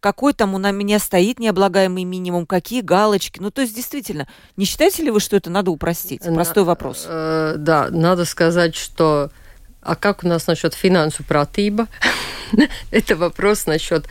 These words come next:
Speaker 2: а как мы за своими финансами наблю-, наблюдаем? Потому что если б сравнить, да, ну, сколько, только одна вещь. Вы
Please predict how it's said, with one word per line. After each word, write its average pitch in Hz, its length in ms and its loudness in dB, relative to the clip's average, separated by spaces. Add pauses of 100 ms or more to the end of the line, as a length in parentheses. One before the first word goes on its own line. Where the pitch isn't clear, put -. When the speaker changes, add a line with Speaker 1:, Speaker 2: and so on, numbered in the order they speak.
(140)
Speaker 2:
а - 100 -4
как - 280 0
мы 175 160 4
за 147 100 -2
своими 160 460 0
финансами 139 720 0
наблю-, 196 500 2
наблюдаем? 185 720 4
Потому 165 280 -2
что - 160 -2
если 175 340 2
б - 60 -10
сравнить, 180 720 2 (400)
да, 160 340 0
ну, 170 160 0
сколько, 214 600 2 (540)
только 220 320 2
одна 180 340 0
вещь. 202 460 -2
Вы 170 260 -6